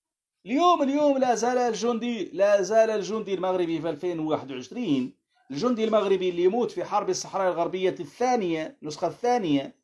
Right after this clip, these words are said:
لأنكم لا تستفيدون من الدروس، لأنكم أصلًا ش-، المخزن دائمًا مخزن كائن غبي. أنا أقولها دائمًا،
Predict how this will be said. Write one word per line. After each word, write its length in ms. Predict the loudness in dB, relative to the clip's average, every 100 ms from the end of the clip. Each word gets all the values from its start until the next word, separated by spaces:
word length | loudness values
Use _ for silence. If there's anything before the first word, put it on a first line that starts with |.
| _ _ _ _
لأنكم 300 | -4 -2 2
لا 100 | 2
تستفيدون 600 | 2 -4 -6 -4 -4 -4
من 140 | -4
الدروس، 460 | -4 -4 -2 -2 -4
لأنكم 320 | -8 -6 -6
أصلًا 360 | -6 -8 -6 -6
ش-، 120 | -8 -18 _ _ _
المخزن 800 | -16 -12 -6 0 0 0 -2 0
دائمًا 360 | 0 0 0 0
مخزن 400 | -2 -6 -6 -8
كائن 380 | -6 -4 -2 0
غبي. 440 | -2 -4 -4 -6
أنا 120 | -8
أقولها 320 | -4 -2 -2 -2
دائمًا، 360 | -2 -4 -6